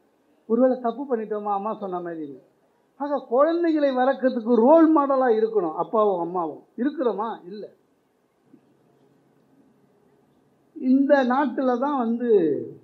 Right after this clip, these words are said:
ஆயிரம் வருடம், ரெண்டாயிரம் வருடத்துக்கு முன்னால நீதி நூல்கள் வந்த ஒரே நாடு உலகத்திலே தமிழ்நாடு மட்டும்தான். மக்களை ஒரு நல்ல வாழ்க்கைக்கு பயனாக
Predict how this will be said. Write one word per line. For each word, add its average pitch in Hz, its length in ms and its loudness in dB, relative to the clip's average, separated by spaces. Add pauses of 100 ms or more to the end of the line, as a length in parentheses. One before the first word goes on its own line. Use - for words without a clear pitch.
(180)
ஆயிரம் 185 460 0
வருடம், 170 420 -2
ரெண்டாயிரம் 180 500 0
வருடத்துக்கு 165 480 -2
முன்னால 175 320 -2
நீதி 208 300 0
நூல்கள் 165 340 0
வந்த 156 420 -6 (520)
ஒரே 220 400 12
நாடு 208 460 6
உலகத்திலே 190 580 0
தமிழ்நாடு 180 480 0
மட்டும்தான். 147 580 -6 (1700)
மக்களை 247 840 2 (460)
ஒரு 185 240 2
நல்ல 233 680 2 (720)
வாழ்க்கைக்கு 247 920 2
பயனாக 233 840 2